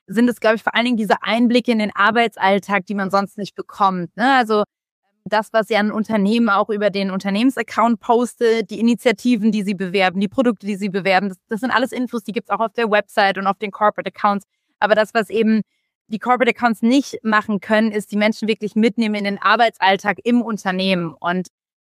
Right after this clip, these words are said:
ich, ich finde, das sind besonders authentische Posts auf LinkedIn und damit einhergeht auch ein wichtiges Medium, wie ich finde.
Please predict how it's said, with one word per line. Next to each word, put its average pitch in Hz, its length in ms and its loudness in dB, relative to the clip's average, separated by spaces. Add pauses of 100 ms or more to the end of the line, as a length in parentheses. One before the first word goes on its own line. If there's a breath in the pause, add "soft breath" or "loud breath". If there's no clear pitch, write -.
(340)
ich, 196 160 -8
ich 208 200 -6
finde, 254 200 0
das 240 200 0
sind 233 240 -4
besonders 220 480 0
authentische 226 500 0
Posts 285 300 -2
auf 269 160 -2
LinkedIn 294 440 0
und 214 340 0 (460)
damit 220 600 0
einhergeht 214 720 2
auch 208 180 0
ein 214 220 0
wichtiges 214 400 -6
Medium, 226 480 0
wie 170 60 -6
ich 170 120 -12
finde. 175 280 -4